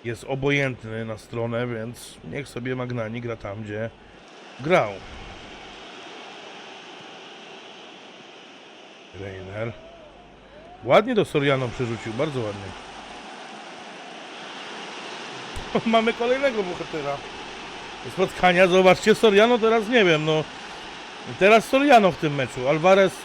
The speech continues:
prawej strony w tamtym. Soriano, kurde, w tym. Ja nie wiem, mamy jakieś,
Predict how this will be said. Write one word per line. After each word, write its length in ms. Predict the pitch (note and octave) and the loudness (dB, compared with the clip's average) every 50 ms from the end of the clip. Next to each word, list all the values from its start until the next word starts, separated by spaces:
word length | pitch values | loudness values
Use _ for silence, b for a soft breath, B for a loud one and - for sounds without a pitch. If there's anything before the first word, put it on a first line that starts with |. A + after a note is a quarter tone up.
| - - | 0 4
prawej 300 | F3+ F3+ E3+ F3 E3+ D#3 | 6 6 6 6 2 2
strony 340 | - - E3+ E3 D#3+ D#3+ | 2 0 0 2 2 2
w 60 | D3 - | 2 4
tamtym. 520 | D#3+ C#3+ C#3+ C#3 A#2+ D3+ D3+ D#3 F3 F3 - - - - - - - - - - - - | 4 4 4 2 0 0 0 0 -2 -4 -8 -12 -16 -16 -16 -16 -16 -16 -16 -8 0 2
Soriano, 520 | E3+ E3+ F3 F#3 F#3+ G3+ G#3 G3+ F#3+ F3+ | 4 6 8 8 8 8 8 6 4 4
kurde, 420 | - - - G#3 F3+ F3 E3 F3+ | 2 0 -2 -2 0 2 2 2
w 60 | E3 - | 0 2
tym. 340 | - F3+ D#3+ C#3+ D3+ F3+ | 2 4 4 4 4 4
Ja 100 | F#3+ G#3+ | 2 2
nie 180 | A#3+ A3+ G3 E3+ | 4 6 6 6
wiem, 120 | D3+ D3+ | 4 4
mamy 220 | D#3 D#3+ D#3+ E3 F3 | 2 2 4 4 2
jakieś, 280 | F3 E3 - F3+ E3+ | 2 2 0 -2 -4